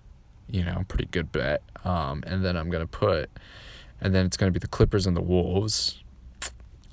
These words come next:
That might be a bit tougher, man. That might be, that might be a t-, tough one for,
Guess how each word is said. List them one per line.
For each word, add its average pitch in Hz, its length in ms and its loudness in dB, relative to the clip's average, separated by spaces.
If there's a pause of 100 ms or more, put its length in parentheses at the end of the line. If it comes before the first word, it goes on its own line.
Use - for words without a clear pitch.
(300)
That 98 160 6
might 104 160 4
be 107 80 4
a 95 40 4
bit 92 140 2
tougher, 87 300 2
man. 65 340 -6 (240)
That 90 140 2
might 104 160 6
be, 113 100 4
that 120 160 8
might 151 180 8
be 160 100 6
a 156 60 6
t-, - 240 -4
tough - 280 10
one 90 260 2 (160)
for, 92 580 6